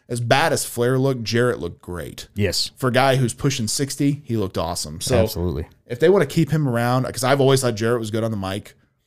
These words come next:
Speaker 1: I know the guitar shots are stupid, but I, it's fun.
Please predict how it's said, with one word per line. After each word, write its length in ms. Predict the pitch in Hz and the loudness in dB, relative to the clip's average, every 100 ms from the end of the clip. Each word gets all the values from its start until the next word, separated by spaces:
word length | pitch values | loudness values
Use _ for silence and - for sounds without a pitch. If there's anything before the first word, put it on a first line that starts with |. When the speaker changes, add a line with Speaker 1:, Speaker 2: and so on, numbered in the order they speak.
| _ _ _ _ _ - | _ _ _ _ _ 0
Speaker 1:
I 180 | 151 165 | 4 6
know 120 | 165 | 6
the 100 | 143 | 6
guitar 380 | 135 131 127 135 | 2 2 2 2
shots 320 | 139 123 131 | 4 2 0
are 60 | 110 | -4
stupid, 420 | - 123 131 120 | 0 2 2 0
but 120 | 110 | 0
I, 180 | 107 107 - 110 | 0 -2 -8 -8
it's 180 | - | -6
fun. 360 | - 107 104 | -6 -4 -4